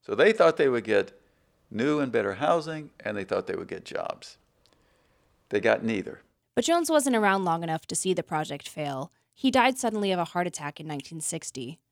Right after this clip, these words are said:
Speaker 2: Glasgow says Jones is remembered for his contributions to Pittsburgh's civil rights movement, fair housing initiatives, and workers' rights.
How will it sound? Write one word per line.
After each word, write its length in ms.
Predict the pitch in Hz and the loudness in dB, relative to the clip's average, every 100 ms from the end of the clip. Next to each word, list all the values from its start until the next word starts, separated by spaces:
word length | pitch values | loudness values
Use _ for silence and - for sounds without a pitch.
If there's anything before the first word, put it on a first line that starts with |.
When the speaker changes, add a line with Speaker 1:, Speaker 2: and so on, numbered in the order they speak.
| _ _ _ - | _ _ _ 0
Speaker 2:
Glasgow 320 | 226 247 247 | 0 2 0
says 280 | 220 220 - | 2 0 2
Jones 320 | 226 220 220 | 2 2 2
is 160 | 202 208 | 0 0
remembered 480 | 202 196 190 185 | 0 0 0 -4
for 140 | - 196 | -2 -4
his 160 | 196 | -4
contributions 800 | - 196 202 202 185 175 196 180 | -2 -2 0 -2 -4 -4 -4 -6
to 100 | - | -6
Pittsburgh's 460 | - 202 - 196 185 | -6 -6 -2 -4 -2
civil 320 | - 214 214 | -4 -2 0
rights 320 | 214 220 - | 0 -2 -4
movement, 460 | 180 151 147 117 - | -4 -6 -6 -12 -14
fair 220 | - 214 | -6 -4
housing 360 | 202 214 220 180 | 2 2 2 -2
initiatives, 640 | 147 143 - 127 117 - | -6 -6 -8 -10 -12 -10
and 140 | - 208 | -4 0
workers' 400 | 220 220 160 - | 0 0 -6 -6
rights. 460 | 101 85 - - | -10 -10 -12 -12